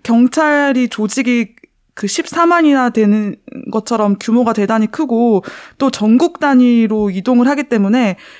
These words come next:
행안부나 청와대와 일단 이야기가 끝났다고 보여지면 그 대통령 재가 전이더라도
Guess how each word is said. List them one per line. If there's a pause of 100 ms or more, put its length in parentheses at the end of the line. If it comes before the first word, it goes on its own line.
(140)
행안부나
청와대와 (300)
일단
이야기가
끝났다고
보여지면
그
대통령
재가
전이더라도